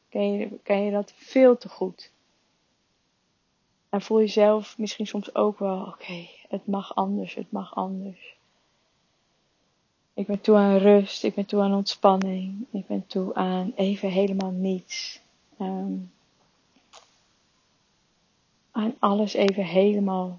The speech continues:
loslaten. En je even helemaal overgeven aan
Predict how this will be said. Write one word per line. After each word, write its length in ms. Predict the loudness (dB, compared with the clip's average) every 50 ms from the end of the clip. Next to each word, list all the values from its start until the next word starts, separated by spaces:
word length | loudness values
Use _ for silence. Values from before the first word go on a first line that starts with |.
| _
loslaten. 880 | _ 0 2 2 0 0 -4 -4 -4 -4 -4 -8 -10 _ -10 -10 -10 -12 -14 _ _ _ _ _ _ _ _ _ _ _ _ _ _ _ _ _ _ _ _ _ _ _ _ _ _ _ _ _ _ _ _ _ _ _ _ _ _ _ _ _ _ _ _ _ _ _ _ _ _
En 360 | -4 -2 -2 -2 -2 -2 -4
je 100 | -4 -2 0
even 320 | 0 0 0 0 -2 -2 -2 -2 -4 -4
helemaal 680 | 0 2 4 4 4 4 2 0 -2 -4 -4 -6 -8 -4
overgeven 1200 | 0 2 2 2 2 0 -4 -8 -10 -10 -6 0 2 2 2 2 0 -4 -8 -10 -10 -10 -10 -12 -18 _ _ _
aan 500 | _ -6 -4 -4 -4 -4 -6 -8 -10 -12